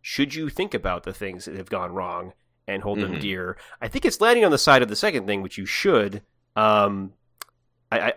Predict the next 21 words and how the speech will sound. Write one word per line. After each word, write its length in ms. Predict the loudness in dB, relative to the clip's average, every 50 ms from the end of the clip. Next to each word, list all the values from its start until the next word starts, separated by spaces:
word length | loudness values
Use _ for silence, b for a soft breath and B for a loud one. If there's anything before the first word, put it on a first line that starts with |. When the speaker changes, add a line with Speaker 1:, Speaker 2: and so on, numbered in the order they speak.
| 0 -2
Speaker 1:
I, 40 | -2 -2 -2
you 80 | 0 2
know, 220 | 2 2 0 0
and 140 | 0 2 2
I 60 | 2
guess 140 | 2 0 -2
we'll 80 | -6 -6
see 100 | -4 -2
where 60 | -2
that 160 | 0 -2 0 2
goes, 340 | 2 2 2 0 -2 -4
but 140 | -4 -4 -4
I 80 | -4 -4
think 160 | -4 -4 -2
that's, 260 | -2 -2 -2 -4 -6 -4
I 100 | -2 -2
think 100 | 0 2
that's 160 | 0 0 0 0
a 40 |
cool 280 | -6 -6 -6 -4 -4 -4
question. 640 | -4 -2 -2 -2 -4 -4 -6 -8 -8 -8 -10 -14